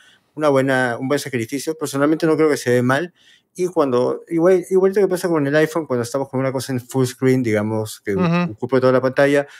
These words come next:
Speaker 1: toda la parte superior se va a poner negra. Y, bueno, teniendo una pantalla que es mini led, que es la misma tecnología que está en el iPad Pro, en donde se adoptan funciones conocidas o parecidas a las del oled, incluyendo el ProMotion, y, bueno,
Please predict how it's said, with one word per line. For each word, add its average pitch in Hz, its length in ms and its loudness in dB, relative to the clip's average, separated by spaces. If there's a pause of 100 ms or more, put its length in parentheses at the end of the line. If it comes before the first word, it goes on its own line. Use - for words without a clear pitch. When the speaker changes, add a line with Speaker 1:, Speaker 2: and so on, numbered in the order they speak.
(140)
Speaker 1:
toda 135 180 2
la 123 100 2
parte 120 220 -6
superior 107 380 -6
se 113 100 -10
va 110 80 -2
a 110 40 -6
poner 107 280 -8
negra. 110 480 -4
Y, 117 300 -6
bueno, 110 320 0
teniendo 127 340 2
una 135 240 0
pantalla 127 400 0
que 120 140 -4
es - 200 -6
mini 117 240 -4
led, 160 200 0
que - 240 -6
es - 20 -4
la 123 80 0
misma 123 200 0
tecnología 117 480 -6
que 120 60 -10
está 117 140 -10
en 120 80 -2
el 123 140 2
iPad 120 260 -4
Pro, 143 240 2 (320)
en 107 140 -8
donde 104 400 -2
se 101 500 -2
adoptan 123 640 0 (240)
funciones 127 640 -4 (200)
conocidas 131 600 0
o 127 60 -6
parecidas 127 560 -2
a 117 80 -6
las 110 220 -4
del 101 200 -6
oled, 139 400 2 (200)
incluyendo 113 420 -4
el 110 40 -8
ProMotion, 143 560 0
y, 107 200 -2
bueno, 95 320 -6